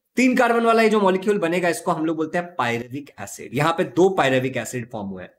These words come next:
एक, दो। तो मैंने लिखा है टू सी एच थ्री एच फ़ोर ओ थ्री, ये पायरेविक एसिड का फॉर्मूला है। तो दो पायरेविक एसिड फॉर्म हुआ है। अब ये जो पायरुविक एसिड है बच्चों, ये पायरुविक एसिड के साथ और भी कुछ चीजें फॉर्म होती हैं।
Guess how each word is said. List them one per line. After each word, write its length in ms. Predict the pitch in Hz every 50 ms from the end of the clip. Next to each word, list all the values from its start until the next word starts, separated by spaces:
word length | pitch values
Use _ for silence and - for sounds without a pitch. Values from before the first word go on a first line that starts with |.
| _ _ _ -
एक, 260 | 107 117 131 131 - - _ _ _ _ _ _ -
दो। 300 | 113 95 - - _ _ _ _ _ _ _ _ _ _ -
तो 60 | 190
मैंने 140 | 185 202 202
लिखा 180 | 196 196 196 226
है 60 | 202
टू 300 | 202 - - 233 233 247
सी 240 | 247 - - 175 180
एच 220 | 180 180 180 -
थ्री 160 | - 165 175
एच 260 | - - 143 123 - -
फ़ोर 220 | - 165 170 - -
ओ 120 | 123 127 135
थ्री, 280 | 131 - 160 156 - -
ये 280 | 127 151 151 151 - -
पायरेविक 460 | - 123 117 117 127 131 131 - 139 - -
एसिड 260 | 117 - 123 120 113
का 80 | - 151
फॉर्मूला 420 | 147 - 107 101 101 113 113 120
है। 60 | 131
तो 100 | - 180
दो 220 | 160 131 170 196 202
पायरेविक 420 | 202 170 151 147 151 151 156 156
एसिड 260 | 139 127 - 147 135
फॉर्म 200 | - - 127 120
हुआ 120 | 120 120 123
है। 60 | - _ _ _ _ _ _ _ _ -
अब 220 | 165 208 202 185 185
ये 100 | 254 285
जो 100 | 285 294
पायरुविक 480 | 277 240 196 180 190 202 202 220 220
एसिड 340 | 190 226 277 - 185 180 185 -
है 100 | 143 143
बच्चों, 280 | 131 117 - - 104 - _ _ _ _ _ _ _ _ _ -
ये 120 | 143 226
पायरुविक 460 | - - 226 202 202 226 233 285 262 233
एसिड 300 | 202 185 - 208 208 208
के 80 | 220
साथ 300 | 220 220 202 180 - -
और 160 | 160 160 160
भी 100 | 156 196
कुछ 220 | 190 - 196 190 -
चीजें 160 | 190 180 196
फॉर्म 240 | 190 - 175 170 175
होती 220 | 170 165 - 165
हैं। 100 | 165 180